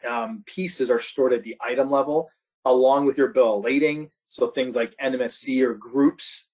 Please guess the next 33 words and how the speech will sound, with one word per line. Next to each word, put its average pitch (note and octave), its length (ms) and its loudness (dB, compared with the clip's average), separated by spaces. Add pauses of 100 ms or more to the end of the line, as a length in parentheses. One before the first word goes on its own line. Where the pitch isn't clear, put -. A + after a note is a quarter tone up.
class, C3 680 -2 (340)
all C3+ 260 4
of B2 60 -4
those B2 240 4
items A#2+ 320 0
are A#2 80 -4
stored B2 640 0
at A#2+ 120 -10
the A2 180 -20
item B2+ 280 -4
level, C3 260 0
so B2 160 -8
we A#2 120 -6
can, A#2 240 -14
uh, A#2 360 -8
put - 180 -8
those B2 180 0
onto A#2 240 -8
the G#2 60 -14
right G#2 220 -10
documentation B2 840 -8
for C#3+ 200 -2
you. D3 240 0 (460)
Uh, C3 220 2
and C3 120 -6
then C3+ 120 0
hazmat, E3 520 -4 (120)
if - 140 -4
anyone C3 340 0
is A#2+ 80 -6
shipping C#3 420 -6
hazardous C#3 460 0
today, A2 440 -2